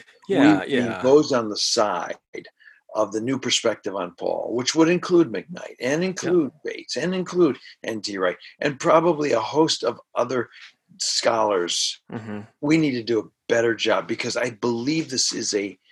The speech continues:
Speaker 2: really central, important issue to
Speaker 1: Right.
Speaker 2: understand where we're going as a church engaging
Speaker 1: Yeah.
Speaker 2: North American post-Christendom culture.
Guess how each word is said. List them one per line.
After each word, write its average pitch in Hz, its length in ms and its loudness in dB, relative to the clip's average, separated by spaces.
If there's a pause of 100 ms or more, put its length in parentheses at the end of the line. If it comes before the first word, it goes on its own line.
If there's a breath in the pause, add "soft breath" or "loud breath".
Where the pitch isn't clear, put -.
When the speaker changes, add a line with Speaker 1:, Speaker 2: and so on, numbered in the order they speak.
(300 soft breath)
Speaker 2:
really 127 680 2
central, 101 580 -2
important 95 560 -8 (380)
issue - 420 -2
to - 100 -8
Speaker 1:
Right. - 80 -6
Speaker 2:
understand 90 640 -8
where 85 220 -4
we're 85 160 -8
going - 420 -4
as - 160 -8
a - 60 -16
church - 600 -2
engaging 101 520 -10
Speaker 1:
Yeah. 95 120 -14 (300)
Speaker 2:
North 110 260 -4 (200)
American 95 520 -6
post-Christendom - 800 -6 (100)
culture. - 380 -4